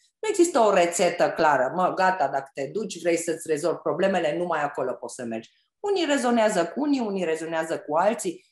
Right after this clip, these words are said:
Este minunat să experimentezi acolo unde nu-ți place și cu persoana cu care n-ai chimie. Nu are rost să mergi mai departe. Dar, slavă Domnului, sunt atât de mulți oameni minunați în acest moment care oferă aceste, um,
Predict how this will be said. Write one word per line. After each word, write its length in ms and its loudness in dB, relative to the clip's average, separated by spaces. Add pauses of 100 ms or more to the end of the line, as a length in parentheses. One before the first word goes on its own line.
(140)
Este 260 -2
minunat 460 0
să 80 -2
experimentezi 840 -2
acolo 340 -2
unde 220 -2
nu-ți 240 -8
place 260 -2
și 180 -10
cu 280 -12
persoana 440 0
cu 80 -6
care 280 2
n-ai 300 2 (200)
chimie. 600 -2 (480)
Nu 160 -2
are 220 4
rost 140 0
să 100 0
mergi 260 -4
mai 140 -2
departe. 600 0 (560)
Dar, 180 4
slavă 380 2
Domnului, 680 -4 (260)
sunt 260 -4
atât 280 0
de 120 2
mulți 380 0
oameni 360 0
minunați 540 -2
în 80 -8
acest 320 -8
moment 440 -2 (240)
care 540 2
oferă 580 4
aceste, 800 -4
um, 580 -4